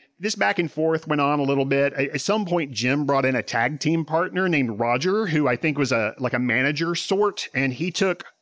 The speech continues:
some of the numbers Jim had given us and the timetables he laid out and some of the numbers we had given Jim. And he crunched them all in a, in a spreadsheet on an iPad. And it actually churned out lower costs than what Jim had already told us. And Jim said,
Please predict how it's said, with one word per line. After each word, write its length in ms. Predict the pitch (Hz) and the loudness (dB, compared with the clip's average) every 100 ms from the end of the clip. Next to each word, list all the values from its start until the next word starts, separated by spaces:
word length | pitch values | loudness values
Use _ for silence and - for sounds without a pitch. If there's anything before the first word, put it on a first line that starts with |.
| - | -10
some 240 | - 160 | -2 0
of 120 | 151 | 0
the 80 | 147 | 0
numbers 420 | 143 147 160 151 | 0 2 2 0
Jim 220 | 123 139 147 | -2 -2 0
had 100 | 143 | 0
given 240 | 143 139 | 0 0
us 260 | 139 139 139 | 0 0 0
and 80 | |
the 60 | 117 | -2
timetables 920 | - 135 139 147 143 139 135 131 123 | -4 -2 0 0 0 -2 0 -2 -4
he 120 | 139 | -4
laid 260 | 135 127 127 | -2 0 2
out 300 | 120 120 120 - - - | 2 0 -2 -10 -20 -12
and 120 | - - | -8 -2
some 100 | 170 | 0
of 80 | |
the 60 | 151 | 2
numbers 360 | 156 160 156 139 | 2 2 0 0
we 140 | 151 | 0
had 140 | 160 | 0
given 280 | 143 143 139 | 0 0 0
Jim. 460 | 120 127 135 131 131 - - - | 0 2 2 2 0 -4 -20 -10
And 260 | - 131 127 | -2 0 2
he 220 | 120 123 - | 0 -2 -2
crunched 260 | - 175 - | -2 0 0
them 140 | 170 | 2
all 340 | 160 156 147 139 | 2 2 2 0
in 120 | 139 | -2
a, 260 | 135 123 113 117 - | 0 0 -2 -4 -4
in 80 | 131 | -2
a 40 | |
spreadsheet 680 | - - 160 156 - 139 131 120 | -2 0 0 0 0 -2 -2 -2
on 100 | 120 | 0
an 60 | |
iPad. 580 | 127 156 156 110 104 107 | 0 0 0 -2 0 0
And 80 | 135 | 0
it 100 | 139 | -2
actually 360 | 175 175 190 | -2 -2 -2
churned 420 | 160 - 151 151 147 | -4 -4 -2 -2 -2
out 340 | 131 135 135 131 | 0 0 0 -2
lower 400 | 127 139 151 131 | 0 2 2 0
costs 480 | - 196 151 110 | 0 0 0 0
than 160 | - 131 | -2 -2
what 160 | 131 127 | -2 -2
Jim 300 | 131 127 127 | 0 0 0
had 160 | 123 | 0
already 220 | 113 107 | 2 2
told 300 | 110 220 277 | 0 -2 0
us. 220 | 117 98 - | -2 -4 -4
And 160 | 131 | -2
Jim 240 | 123 135 135 | 2 0 0
said, 220 | 110 | -2